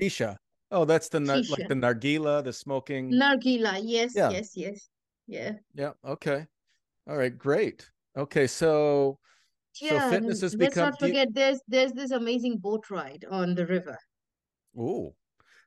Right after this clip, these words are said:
Speaker 1: So if you
Speaker 2: Yeah.
Speaker 1: hit, do you budget anything per month for entertainment? Do you have a, if you, if you did budget, how much do you think you spend on entertainment per month?
Speaker 2: Um,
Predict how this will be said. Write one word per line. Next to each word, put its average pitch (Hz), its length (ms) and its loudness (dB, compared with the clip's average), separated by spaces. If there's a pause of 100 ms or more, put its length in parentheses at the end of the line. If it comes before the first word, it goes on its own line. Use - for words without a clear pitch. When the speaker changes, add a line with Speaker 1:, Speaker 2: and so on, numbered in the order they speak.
Speaker 1:
So 208 220 2
if 180 120 -2
you 247 120 -4
Speaker 2:
Yeah. 226 60 -2
Speaker 1:
hit, 208 160 -2
do 160 80 -6
you 185 140 -2
budget 156 640 0
anything 170 520 -4
per 160 180 -2
month 147 300 -2
for 147 200 -2
entertainment? 131 680 -2
Do 110 100 -6
you 110 100 0
have 110 200 -2
a, 104 80 -4 (140)
if - 160 -10
you, 104 160 -6 (120)
if 123 160 -8
you 110 80 -2
did 117 260 -4
budget, 123 340 0
how 110 140 -6
much 110 220 -6
do 107 80 -2
you 98 40 -6
think 101 240 -8
you 98 60 -10
spend 101 340 -6
on 90 120 -8
entertainment 87 560 -10
per - 100 -10
month? 85 320 -12 (2250)
Speaker 2:
Um, 302 600 -6